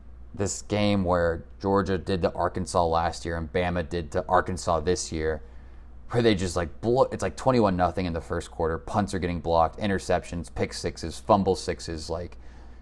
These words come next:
it's just a disaster, and you know you're, <laughs> you're, you're, like, trying to backdoor cover after the second quarter, and,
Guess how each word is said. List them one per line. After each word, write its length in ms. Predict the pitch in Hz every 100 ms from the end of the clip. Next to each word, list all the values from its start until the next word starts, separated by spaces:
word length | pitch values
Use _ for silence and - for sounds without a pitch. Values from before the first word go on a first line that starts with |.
| -
it's 160 | 113
just 180 | 110 85
a 40 | 76
disaster, 600 | 82 85 85 82 85 85
and 100 | 85
you 100 | 87
know 240 | 90 90
you're, 320 | 80 80 82 - -
<laughs> 120 | -
you're, 260 | 98 151 - - - - - - -
you're, 160 | 113
like, 200 | 117 107
trying 200 | - 110
to 60 | 95
backdoor 460 | 98 92 - 92 80
cover 360 | 90 85 85
after 300 | 87 87 -
the 100 | 82
second 300 | - 80 90
quarter, 360 | - - - - -
and, 380 | 90 87 -